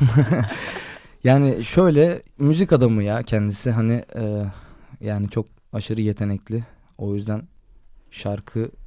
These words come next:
öyle bir şarkı ki içinde reggae var, hip hop var, her şey var.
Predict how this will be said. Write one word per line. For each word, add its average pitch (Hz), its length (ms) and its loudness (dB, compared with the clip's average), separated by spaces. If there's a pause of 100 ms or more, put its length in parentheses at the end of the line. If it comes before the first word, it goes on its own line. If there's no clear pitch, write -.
öyle 104 200 -2
bir 104 40 -6
şarkı 110 360 -6
ki 117 180 -8
içinde 101 420 -8
reggae 101 260 -6
var, 98 160 -6
hip 101 160 -10
hop 107 240 -12
var, 107 200 -12
her 107 120 -4
şey 98 280 -8
var. 104 200 -8